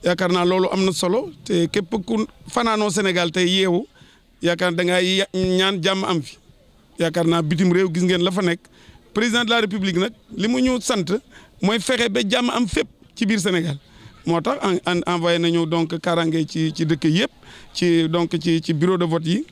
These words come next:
Te am nañu yaakaar ni Sénégalais yi am nañu mat-, am nañu matu bu day ni, eh, lu, lu mel ni président def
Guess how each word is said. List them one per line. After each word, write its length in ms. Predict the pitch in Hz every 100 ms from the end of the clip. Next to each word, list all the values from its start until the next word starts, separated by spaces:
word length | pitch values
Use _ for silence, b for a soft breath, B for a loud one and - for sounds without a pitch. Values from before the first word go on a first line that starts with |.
| B B B
Te 60 | -
am 160 | 240
nañu 160 | 247 240
yaakaar 320 | 226 202 202
ni 120 | 196 214
Sénégalais 420 | 220 214 202 202
yi 40 | 202
am 120 | 208
nañu 200 | 220 220
mat-, 300 | 220 220 233 -
am 140 | 226
nañu 200 | 226 226 220
matu 280 | 233 214
bu 160 | 226 233
day 180 | 233 185
ni, 160 | 160 - - B B B _
eh, 140 | 202 196
lu, 240 | 202 220 -
lu 140 | 247
mel 240 | 247 254 208
ni 180 | 190
président 440 | 180 233 233 240 240
def 180 | 226